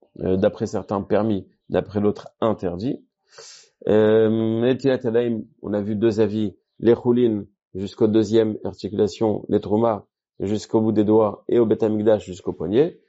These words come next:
Un avis qui pense que pour les deux, c'est-à-dire Khounin et Trouma, c'est jusqu'au, jusqu'à,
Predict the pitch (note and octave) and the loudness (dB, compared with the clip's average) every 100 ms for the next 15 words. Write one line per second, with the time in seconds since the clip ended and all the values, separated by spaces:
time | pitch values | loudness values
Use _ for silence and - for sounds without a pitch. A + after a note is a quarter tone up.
0 | _ - G#2+ A2 A#2+ A#2+ A2 A#2 G#2+ A2 | _ -6 -2 0 0 -4 -2 -2 0 0
1 | G2+ G2+ A2+ - F#2+ F2+ - - G2 F#2+ | 0 -2 -10 -6 -4 -4 -6 -2 0 2
2 | B2+ G#2+ - _ _ - G#2 F#2+ G#2 A#2+ | 2 2 -4 _ _ -6 -4 -2 -2 0
3 | A2+ G2+ G2+ G#2+ G2 - _ - A#2+ A2+ | -2 -2 -2 -2 -2 -6 _ -8 -2 -2
4 | G#2 G2 - A2+ G#2 F#2 _ F#2 F#2 G2+ | -4 -10 -2 0 0 -4 _ -16 -8 -4
5 | F#2+ F2+ F2 | -4 -4 -10